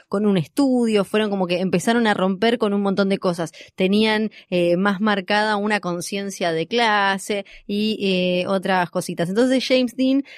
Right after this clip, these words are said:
ya era un ídolo adolescente. Irónicamente, eh,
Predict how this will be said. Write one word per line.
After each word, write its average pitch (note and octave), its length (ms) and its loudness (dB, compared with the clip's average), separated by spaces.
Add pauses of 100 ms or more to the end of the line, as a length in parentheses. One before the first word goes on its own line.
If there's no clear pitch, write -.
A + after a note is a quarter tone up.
(200)
ya A3+ 240 -2
era A#3+ 240 2
un G#3 160 -2
ídolo F#3+ 400 0
adolescente. D#3+ 840 -2 (600)
Irónicamente, A#3+ 1160 2
eh, F#3+ 300 0